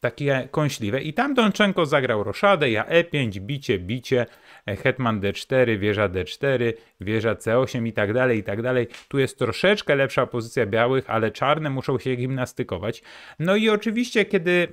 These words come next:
mm, Prag zobaczył to, że takie coś może powstać, to nie chciał na to iść. Nie po to wybierał sycylijską, żeby tutaj z dziaduszką się bronić, mm, po kilkunastu ruchach. Więc zagrał hetman A pięć,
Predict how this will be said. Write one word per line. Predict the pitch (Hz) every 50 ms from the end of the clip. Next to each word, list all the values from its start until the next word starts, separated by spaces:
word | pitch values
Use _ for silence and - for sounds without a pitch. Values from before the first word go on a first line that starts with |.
| - -
mm, | 151 156 156 151 143
Prag | 147 - - 165 156 151 147 139 - - -
zobaczył | 120 117 117 120 101 117 127 165 165 - 160 131
to, | - - 117 101 -
że | 110 98 - 117
takie | - 120 - - 117
coś | - - - -
może | 131 123 127 120 123 113
powstać, | - - 98 82 - - 131 151 151 - _ - - - _ -
to | - 240
nie | 262 285 285 285 247
chciał | - - - 123 113
na | 101 95
to | 87 - 95
iść. | 92 92 - -
Nie | 165 165 165
po | - 226
to | 226 - 233
wybierał | 208 190 156 170 165 160 156
sycylijską, | 147 - 160 143 - - 165 143 139 123 113 - - - 160 160
żeby | 147 156 143 139 143
tutaj | - 143 - 151 156
z | 147 127
dziaduszką | 117 143 143 131 127 117 - - 143 135
się | - - 180
bronić, | 160 151 - - 214 208 175 135 107 98 95 - - - - - - - _ -
mm, | 120 113 110
po | 101 - 113 104 107 110 101 98
kilkunastu | - 131 123 - - 117 117 110 104 - - 117 110
ruchach. | 113 101 - 90 90
Więc | 92 127 170 196 -
zagrał | 277 277 302 294 294
hetman | 285 277 277 269 254 233 202 170
A | 156 135
pięć, | - 123 127 156 180 196 -